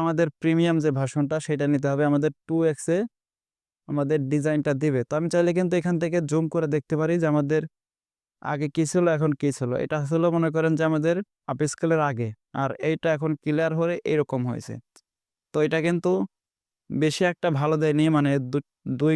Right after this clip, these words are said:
গুণ দিয়েছে। আমাদের ডিজাইনটার যে রেশিও ছিল হাজার চব্বিশ by হাজার চব্বিশ, আমাদেরকে এটাকে ডাবল করে দুই হাজার আটচল্লিশ by দুই হাজার আটচল্লিশ এইখানে দেখেন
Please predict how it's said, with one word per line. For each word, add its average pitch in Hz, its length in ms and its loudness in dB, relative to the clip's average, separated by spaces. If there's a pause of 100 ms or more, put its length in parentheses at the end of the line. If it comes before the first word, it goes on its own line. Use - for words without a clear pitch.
গুণ 165 200 2
দিয়েছে। 147 220 2 (100)
আমাদের 147 280 0 (540)
ডিজাইনটার 156 680 0
যে 170 80 2 (100)
রেশিও 139 320 0 (100)
ছিল 120 160 -2 (260)
হাজার 139 240 -2 (100)
চব্বিশ 139 340 0 (100)
by 143 100 0 (100)
হাজার 131 280 0
চব্বিশ, 135 300 0 (100)
আমাদেরকে 143 420 -2
এটাকে 160 220 -2 (120)
ডাবল 143 300 0
করে 160 160 0 (960)
দুই 135 200 -2
হাজার 165 220 2
আটচল্লিশ 165 480 0
by 165 160 2
দুই 151 140 4
হাজার 147 200 4
আটচল্লিশ 156 420 -2
এইখানে 143 300 0
দেখেন 156 200 0